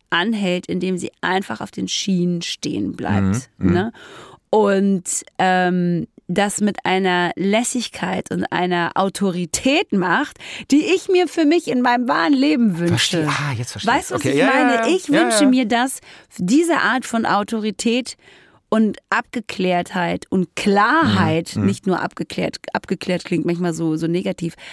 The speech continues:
Speaker 1: aber ich wünsche mir diese Klarheit in meinem wahren Leben.
Speaker 2: Okay.
Speaker 1: So, das
Speaker 2: Ja.
Speaker 1: ist das, das ist das, was ich gerne wäre. Wer wärst du
Speaker 2: Okay.
Speaker 1: gerne?
Speaker 2: Also, ich wäre gerne Yorkie.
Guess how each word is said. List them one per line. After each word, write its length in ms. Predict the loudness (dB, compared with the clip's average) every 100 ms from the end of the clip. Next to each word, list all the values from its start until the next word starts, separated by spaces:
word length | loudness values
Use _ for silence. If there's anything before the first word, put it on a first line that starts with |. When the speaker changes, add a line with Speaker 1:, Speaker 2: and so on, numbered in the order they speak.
| -4
Speaker 1:
aber 100 | 0
ich 160 | 2 2
wünsche 240 | 2 2
mir 140 | 0
diese 260 | 2 0 -2
Klarheit 1000 | -4 -4 -2 0 0 -2 -4 -4 -4 -6 -16 -20 _
in 160 | -2
meinem 240 | 0 -2 -4
wahren 300 | -6 -8 -10
Leben. 340 | -12 -12 -14 -18 _ _ _ _ _ -18
Speaker 2:
Okay. 380 | -8 -8 -8 -14 _ _ _ -14
Speaker 1:
So, 180 | -12 -6
das 160 | -4 -2
Speaker 2:
Ja. 40 |
Speaker 1:
ist 100 | -4
das, 220 | -6 -6
das 200 | -4 -4 -6
ist 140 | -6
das, 200 | -6 -6
was 140 | -8 -8
ich 160 | -10
gerne 260 | -6 -4 -4
wäre. 180 | -6 -2
Wer 140 | 0
wärst 240 | 0 -2
du 60 | -4
Speaker 2:
Okay. 100 | -2 -2
Speaker 1:
gerne? 140 | -4 -10 -8 -4
Speaker 2:
Also, 240 | -2 -4
ich 280 | -4 -4 0
wäre 280 | 0 2 0
gerne 360 | 0 0 -2 -4
Yorkie. 640 | -6 0 2 2 -2 -8 -10